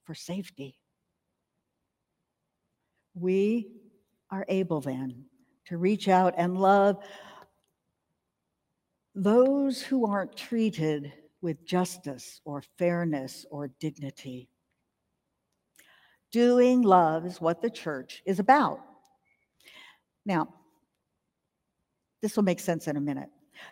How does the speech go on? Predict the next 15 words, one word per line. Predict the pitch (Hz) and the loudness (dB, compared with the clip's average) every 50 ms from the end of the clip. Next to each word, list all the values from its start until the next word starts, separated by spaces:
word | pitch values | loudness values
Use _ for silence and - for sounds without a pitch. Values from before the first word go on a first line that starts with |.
| _ - | _ -8
Tom | - 233 269 285 311 392 415 | 2 4 6 6 6 6 4
and | 339 262 185 | 4 2 4
I | 170 160 170 | 4 2 2
have | 196 214 226 208 220 | 4 4 2 2 2
enjoyed | - 214 202 185 156 226 220 208 196 185 170 151 151 151 170 175 170 - - | 0 -2 -2 -2 0 2 2 4 6 4 4 4 2 -2 -4 -6 -8 -10 0
the | - 214 240 | 2 2 2
Harry | 220 214 190 180 175 180 | 4 2 2 2 2 0
Potter, | 180 160 175 165 180 185 185 185 175 | 0 0 0 4 4 4 4 2 -2
Potter | - - - 226 220 202 175 156 | -2 -2 2 4 4 4 2 -2
books | 147 143 180 175 170 170 - - - | -4 0 0 0 0 0 -4 -8 -6
and | 180 165 160 | -4 -4 -2
movies | 170 208 220 185 165 156 147 - | -2 -2 -2 -2 -4 -6 -8 -8
over | 170 143 151 156 | -10 -8 -8 -10
the | 147 | -8
last | 151 156 151 151 147 143 - - - | -6 -4 -2 -2 -2 -4 -8 -12 -18